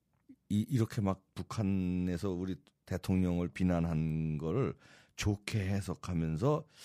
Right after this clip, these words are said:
통일의 밑그림을 놓으면은 북한의 그 김정은 말고 그 반란 세력하고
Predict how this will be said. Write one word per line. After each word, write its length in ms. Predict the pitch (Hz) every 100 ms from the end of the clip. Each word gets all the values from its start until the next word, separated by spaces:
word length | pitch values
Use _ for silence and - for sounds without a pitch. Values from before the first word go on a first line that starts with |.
| - - -
통일의 520 | - 143 127 123 127
밑그림을 680 | 95 - 117 101 95 92 90
놓으면은 560 | 87 85 82 117 104 62 - - - -
북한의 560 | - - 98 117 107
그 440 | 92 95 92 90 85
김정은 500 | - 98 98 98 95
말고 640 | 92 71 69 67 92 55 - _ _ _ - _ _
그 140 | - 82 -
반란 520 | - 98 104 98 92
세력하고 840 | 92 92 82 71 80 82 101 55